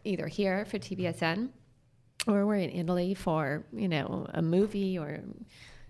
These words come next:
other things that we do over there, fashion that we do over there. So Italy and here,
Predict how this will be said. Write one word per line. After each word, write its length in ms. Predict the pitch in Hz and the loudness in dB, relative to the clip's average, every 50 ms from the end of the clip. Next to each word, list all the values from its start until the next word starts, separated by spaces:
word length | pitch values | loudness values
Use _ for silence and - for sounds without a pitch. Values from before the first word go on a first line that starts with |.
| - - - | -12 0 0
other 180 | 165 160 185 | 2 4 4
things 260 | 185 - 165 165 175 - | 2 2 0 -2 0 -2
that 100 | - - | 0 0
we 60 | 165 160 | 2 2
do 140 | 160 147 | 4 4
over 160 | 147 - - - | 4 2 2 2
there, 240 | 170 156 160 160 175 | 4 4 4 2 0
fashion 560 | - - 165 139 165 - - 202 185 175 180 202 | 0 0 0 0 0 -2 -2 -2 -2 -4 -2 -2
that 100 | - 170 | -2 -2
we 160 | - 156 160 | 0 -2 -2
do 240 | 175 - - 185 165 | -4 -2 0 0 0
over 160 | 151 156 160 | 0 0 -2
there. 460 | 170 - 170 170 180 190 190 196 196 - - - - - - - _ _ | -2 -2 -2 0 0 0 -2 -2 -4 -6 -10 -16 -20 -20 -20 -20 _ _
So 160 | - - 240 - | 4 6 6 8
Italy 360 | - 254 339 359 392 370 330 - | 6 6 6 4 2 2 2 0
and 120 | 220 214 | 0 0
here, 300 | 185 202 175 - - - | 2 2 0 0 -2 -6